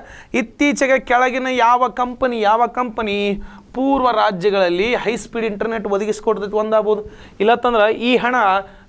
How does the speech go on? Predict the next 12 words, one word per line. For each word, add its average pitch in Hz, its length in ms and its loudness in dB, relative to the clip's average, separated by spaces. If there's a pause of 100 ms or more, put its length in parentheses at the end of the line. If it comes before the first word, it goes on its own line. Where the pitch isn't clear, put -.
(140)
ಲ್ಯಾಪ್ಸ್ 220 360 2
ಆಗುತ್ತೋ 233 280 -2
ಇಲ್ಲ 233 140 -2
ಅಂತ 220 160 -6
ಬರ್ಬೋದು. 214 340 -2 (460)
ನೆಕ್ಸ್ಟ್ 277 220 0
ಏನಪ್ಪ, 233 200 0 (240)
ಈ - 20 4 (140)
ಹಣವನ್ನು, 254 400 0 (120)
ಈ - 20 -2 (120)
ಹಣವನ್ನು 233 440 -4 (520)
ಯಾವ 247 280 4